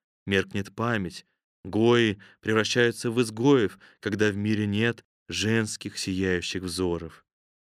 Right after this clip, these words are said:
Мамонт с усилием отстранил её, накрепко завязал вещмешок. "Надо уходить".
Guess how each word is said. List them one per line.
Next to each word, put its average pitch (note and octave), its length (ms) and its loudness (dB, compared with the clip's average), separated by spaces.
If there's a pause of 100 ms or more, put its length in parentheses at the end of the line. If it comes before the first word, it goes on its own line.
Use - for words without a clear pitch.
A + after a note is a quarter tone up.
(140)
Мамонт A2+ 500 2
с - 80 -8
усилием A#2+ 540 2
отстранил A2+ 640 2
её, C3 280 4 (520)
накрепко B2 640 0
завязал A2+ 560 2
вещмешок. G#2 880 -2 (680)
"Надо A#2 400 2
уходить". A#2 680 0